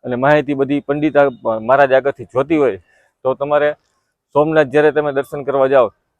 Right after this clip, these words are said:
ત્યારે તમે ત્યાં મંદિરેથી આ, એની માહિતી માટે લેટર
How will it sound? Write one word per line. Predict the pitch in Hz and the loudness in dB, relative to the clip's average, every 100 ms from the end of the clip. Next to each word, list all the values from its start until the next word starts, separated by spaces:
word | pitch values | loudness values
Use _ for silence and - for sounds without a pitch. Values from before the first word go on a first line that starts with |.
| _ | _
ત્યારે | 135 139 | -2 -2
તમે | 131 139 131 | -2 -4 -4
ત્યાં | 139 131 | -4 -4
મંદિરેથી | 131 139 135 131 135 | -4 -2 -2 -2 -2
આ, | 131 139 _ _ _ | -2 -2 _ _ _
એની | 120 131 127 | -8 -6 -2
માહિતી | 120 135 139 131 | -2 -2 -4 -8
માટે | 127 123 160 - _ _ _ _ _ 113 | -6 -4 -6 -8 _ _ _ _ _ -8
લેટર | 110 131 143 | -2 -2 2